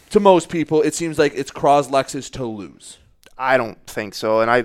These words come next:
Speaker 2: I bet you Lance would agree with me if he was sitting right next to me. I, I, I think he's not penciled in a title. There's no banner they,
Speaker 1: No.
Speaker 2: they're printing right now for later this,
Speaker 1: But I also
Speaker 2: this
Speaker 1: don't
Speaker 2: winter.
Speaker 1: think Lance would do that most years anyway. I think he's a very humble coach and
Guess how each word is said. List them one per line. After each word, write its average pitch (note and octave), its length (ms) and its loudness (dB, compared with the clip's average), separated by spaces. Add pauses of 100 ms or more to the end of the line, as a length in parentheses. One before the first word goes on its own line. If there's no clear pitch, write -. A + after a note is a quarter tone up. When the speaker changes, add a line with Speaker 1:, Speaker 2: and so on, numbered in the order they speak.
Speaker 2:
I B2 120 4
bet A#2+ 200 -2
you B2 60 -4
Lance A#2 320 -4
would A#2 80 -8
agree A#2+ 240 -4
with C3+ 140 -4
me A2+ 140 -8
if G#2+ 100 -12
he A#2+ 100 -14
was A2+ 120 -10
sitting - 260 -10
right A#2+ 100 -6
next B2+ 200 -10
to A#2 60 -16
me. G#2 100 -10
I, A2+ 120 -2
I, A#2 300 0
I A2+ 80 0
think A#2 340 -8
he's A2+ 300 -14
not A2+ 200 -6
penciled A2 380 -8
in A2+ 160 -4
a G#2+ 80 -6
title. A#2+ 480 -2 (100)
There's A#2+ 220 -8
no B2 100 -6
banner A#2 460 -4
they, C#3 80 -16
Speaker 1:
No. B2+ 340 2
Speaker 2:
they're B2+ 140 0
printing B2+ 420 -6
right A#2+ 220 -2
now A#2+ 240 -2
for A#2+ 320 -6
later B2+ 360 2
this, B2 80 -12
Speaker 1:
But G3+ 120 8
I G3 140 10
also F3 320 8
Speaker 2:
this D#3 60 4
Speaker 1:
don't D3 80 6 (120)
Speaker 2:
winter. C#3+ 140 -4
Speaker 1:
think - 60 -10
Lance B2+ 360 -6
would B2 120 -12
do A#2+ 120 -10
that G#2+ 380 -4 (500)
most C3+ 500 -4
years A#2 280 -6
anyway. F#2+ 500 -8
I B2 120 -4
think C3 200 -8
he's C3 160 -6
a B2 60 -2
very A2 340 -4
humble A2 480 -6
coach A2 400 -8
and F#2 320 -20